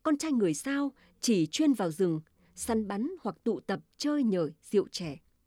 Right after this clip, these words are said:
Chẳng mấy khi đi làm đồng hay làm nương, làm rẫy. Họ bảo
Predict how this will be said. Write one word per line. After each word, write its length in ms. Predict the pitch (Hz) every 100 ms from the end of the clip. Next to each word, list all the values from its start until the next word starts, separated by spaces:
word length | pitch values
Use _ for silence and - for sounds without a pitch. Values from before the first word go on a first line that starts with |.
| _ _ _ _ _ _
Chẳng 280 | 208 143 160
mấy 140 | 220
khi 320 | 226 220 208
đi 140 | 190 214
làm 220 | 180 156
đồng 280 | 175 165 156 _ _ _
hay 160 | - 220
làm 160 | 180 143
nương, 320 | 175 220 247 202 -
làm 180 | 175 147
rẫy. 320 | - - 294 392 _ _ _ _
Họ 160 | - 139
bảo 360 | 170 147 143